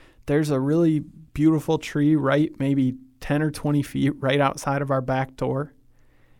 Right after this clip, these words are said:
And I did, didn't think much of it. You know, it's like, "Hey, it's a tree. That's nice." But because, like I've shared before, the house renovation, we had a lot of work that we did at this place, and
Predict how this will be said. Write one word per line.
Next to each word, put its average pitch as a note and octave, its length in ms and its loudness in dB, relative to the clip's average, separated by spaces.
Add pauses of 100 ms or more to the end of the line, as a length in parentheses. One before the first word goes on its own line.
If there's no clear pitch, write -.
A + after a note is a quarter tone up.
(160)
And D3+ 420 0
I B2+ 140 -4
did, D#3 340 -6 (120)
didn't C#3 280 -2
think D3 280 -2
much C#3 240 0
of C3+ 180 0
it. D#3 140 -2
You C3+ 100 -2
know, B2+ 120 0
it's D3 120 -8
like, C3 140 0
"Hey, D#3 160 -2
it's - 160 -12
a - 40 -18
tree. D3 500 -2 (480)
That's B2+ 200 -6
nice." C3 400 -4 (1080)
But - 420 -2 (720)
because, D#3 640 0
like C#3 160 2
I've D3 180 2
shared C#3+ 300 0
before, C3+ 420 -2
the B2 100 -4
house C#3+ 540 -2 (120)
renovation, C3 800 -2
we C3 180 0
had C3 220 -2
a C3+ 60 -4
lot C3 260 -2
of C3+ 80 0
work C3+ 300 -4
that C3 100 -4
we B2+ 140 -2
did C3 180 0
at C3 160 0
this B2+ 180 -6
place, C3+ 460 -4
and C3 240 -6